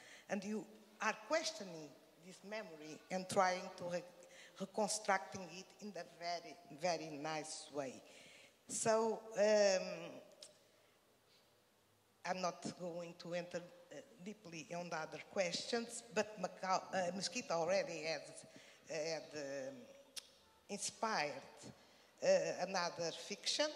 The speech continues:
not so developed as yours, an interesting one, uh, um, short story that has been published here in the Macau Script Road. Th-,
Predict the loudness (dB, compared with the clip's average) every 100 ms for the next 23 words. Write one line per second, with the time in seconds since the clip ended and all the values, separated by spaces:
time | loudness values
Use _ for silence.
0 | -6 -16 -20 -12 -12 -10 -12 -2 0 0
1 | -4 0 4 4 2 -2 -2 0 4 4
2 | 4 0 -8 -8 -8 -8 -6 -6 0 2
3 | 2 -2 -4 -4 -4 -6 -12 -18 -20 -4
4 | 4 6 6 2 0 -2 0 0 -2 -4
5 | -8 -10 -12 -12 -6 2 4 4 0 -6
6 | -6 -4 0 2 2 0 -6 -6 -6 -8
7 | -8 -12 -14 -10 -10 -10 -10 -10 -10 -12
8 | -8 -8 -8 -14 -18 -20 -12 -6 -4 2
9 | 2 4 2 0 -2 -2 -4 0 0 0
10 | -2 -4 -4 -10 -10 -8 -8 -10 -14 -20
11 | -20 -20 -18 -16